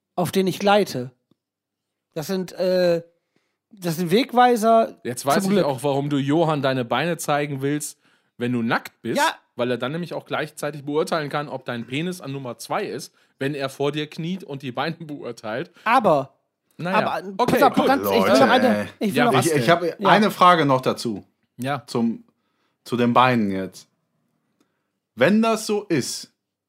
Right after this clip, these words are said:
Speaker 3: warum trägst du dann nicht sowas wie Hotpants zum Beispiel, wenn's
Speaker 1: Ja, ja,
Speaker 3: alles
Speaker 1: pass
Speaker 3: so
Speaker 1: auf,
Speaker 3: mega
Speaker 1: das,
Speaker 3: geil ist?
Speaker 1: nein, nein.
Speaker 3: Die übrigens,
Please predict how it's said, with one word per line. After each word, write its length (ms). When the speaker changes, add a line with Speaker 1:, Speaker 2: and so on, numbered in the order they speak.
Speaker 3:
warum 680
trägst 360
du 80
dann 200
nicht 140
sowas 340
wie 120
Hotpants 600
zum 200
Beispiel, 460
wenn's 180
Speaker 1:
Ja, 120
ja, 80
Speaker 3:
alles 120
Speaker 1:
pass 120
Speaker 3:
so 60
Speaker 1:
auf, 100
Speaker 3:
mega 220
Speaker 1:
das, 100
Speaker 3:
geil 240
ist? 80
Speaker 1:
nein, 140
nein. 180
Speaker 3:
Die 140
übrigens, 560